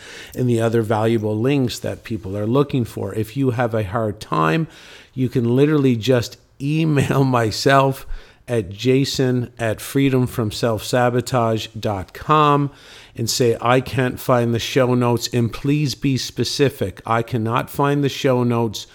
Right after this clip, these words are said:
for the Emergency Survival Podcast for March thirty-first, 'cause there's a hundred and seventy-six podcasts. I have to know which show notes you're looking for.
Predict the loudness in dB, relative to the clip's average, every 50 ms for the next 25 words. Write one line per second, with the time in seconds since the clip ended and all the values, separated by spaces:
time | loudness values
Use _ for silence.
0 | -20 -20 -20 -20 -20 -20 _ _ -6 -2 0 0 0 0 0 0 0 -2 -4 -4
1 | -4 0 0 2 0 0 0 -2 -2 -2 -2 -2 -2 -2 -2 -4 -4 -4 -2 0
2 | 0 2 2 2 0 0 -2 -4 -4 -2 0 2 2 0 -2 -6 -8 -6 -4 -2
3 | -2 -2 -2 -4 -8 -6 -4 -4 -2 -2 -2 -2 -4 -4 -4 -6 -8 -4 -2 -2
4 | -2 -2 -4 -6 -2 2 4 4 4 4 2 -2 -6 -6 -6 -4 -6 -6 -4 -4
5 | -6 -4 -4 -4 -2 -2 -4 -4 -4 -6 -8 -8 -12 -18 -20 -20 -20 -20 -20 -20
6 | -20 _ -4 0 2 2 4 2 0 0 -2 -4 -6 -6 -6 -6 -6 2 4 6
7 | 6 6 2 -2 -2 0 2 4 4 2 0 -2 -6 -4 -4 -4 -2 -2 -2 -2
8 | -2 -2 -4 -2 -2 -2 -2 -2 -4 -4 -4 -2 -2 -4 -4 -4 -4 -2 0 2
9 | 2 2 2 0 -2 -2 -4 -4 -4 -2 2 2 2 2 2 0 0 0 -2 -4
10 | -8 -8 -8 -8 -10 -10